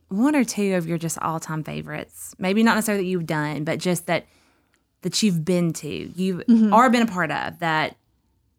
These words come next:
Speaker 1: has been maybe life-changing for you in
Speaker 2: Yeah.
Speaker 1: some way.
Speaker 2: Um, I saw Hadestown on Broadway. And that show is very much my style of theater.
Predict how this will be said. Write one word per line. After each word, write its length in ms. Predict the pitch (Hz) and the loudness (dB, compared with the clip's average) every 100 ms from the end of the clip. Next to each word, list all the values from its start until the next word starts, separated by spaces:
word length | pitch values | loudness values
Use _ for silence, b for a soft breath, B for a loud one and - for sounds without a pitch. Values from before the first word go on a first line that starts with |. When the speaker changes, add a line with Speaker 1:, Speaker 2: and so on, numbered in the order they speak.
| _ | _
Speaker 1:
has 300 | 170 190 170 | -4 -2 -2
been 640 | 185 180 170 165 165 165 - _ _ _ _ - | -4 -4 -4 -4 -4 -6 -8 _ _ _ _ -8
maybe 160 | 202 | -2
life-changing 580 | 240 185 254 180 160 139 | -2 -2 -4 -4 -4 -6
for 140 | 139 - | -10 -8
you 160 | - | -4
in 80 | 214 | -2
Speaker 2:
Yeah. 40 | |
Speaker 1:
some 140 | 294 320 | -2 -4
way. 280 | - - 170 _ _ b b b b b b b b _ - | -6 -8 -12 _ _ b b b b b b b b _ -2
Speaker 2:
Um, 540 | 214 208 202 202 196 b b b b b b b b _ - _ _ - | 2 4 4 0 -2 b b b b b b b b _ -16 _ _ -6
I 80 | 196 | -2
saw 220 | - 208 | 0 0
Hadestown 800 | 208 202 214 - - 190 190 226 - _ - | 0 0 0 -2 -4 -2 0 -2 -6 _ -2
on 160 | 214 | 0
Broadway. 520 | 233 - - 147 202 - _ _ b b b b b b | 0 -4 -10 -8 -8 -8 _ _ b b b b b b
And 220 | 214 208 202 | 2 4 6
that 260 | 202 247 | 6 4
show 360 | - - 208 202 | 2 4 6 6
is 140 | 190 | 4
very 520 | 185 185 185 185 185 | 2 4 4 6 6
much 500 | 185 170 165 - - | 6 4 0 -2 -2
my 400 | 202 180 165 156 | 2 2 2 0
style 520 | 165 - 180 104 98 110 | 0 -2 -2 -2 -4 -6
of 100 | 175 | -8
theater. 520 | - 160 - 98 196 | -8 -8 -6 -8 -10